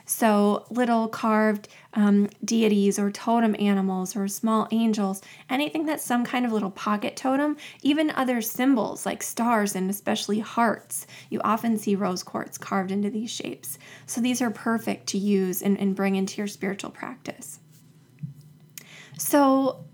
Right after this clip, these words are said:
you know, I wanna know a little bit about what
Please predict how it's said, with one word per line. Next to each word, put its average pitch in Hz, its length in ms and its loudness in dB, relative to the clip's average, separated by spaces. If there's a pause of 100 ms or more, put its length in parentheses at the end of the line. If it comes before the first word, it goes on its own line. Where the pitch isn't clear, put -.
(160)
you 294 100 6
know, 294 240 6
I 302 120 2
wanna 453 300 2
know 302 200 4
a 285 40 0
little 254 220 2
bit 208 400 2
about 202 600 0 (480)
what 247 640 2